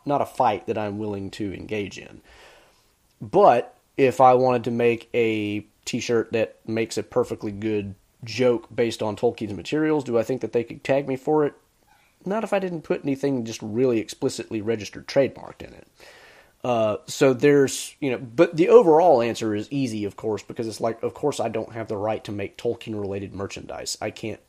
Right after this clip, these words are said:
you know, like, the shirt that I'm wearing, Breakfast Second, Breakfast eleven, you know,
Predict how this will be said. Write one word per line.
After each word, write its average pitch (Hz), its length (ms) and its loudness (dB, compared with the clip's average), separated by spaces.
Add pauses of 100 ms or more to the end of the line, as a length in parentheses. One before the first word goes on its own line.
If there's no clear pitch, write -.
(840)
you 117 120 -10
know, 98 120 -6
like, - 220 -8
the 123 80 -2
shirt 180 320 4
that 143 100 0
I'm 123 220 -2
wearing, 107 380 -6 (720)
Breakfast 143 300 -4
Second, 117 240 -4
Breakfast 107 320 -8
eleven, 113 400 2
you 110 100 -8
know, 69 140 -12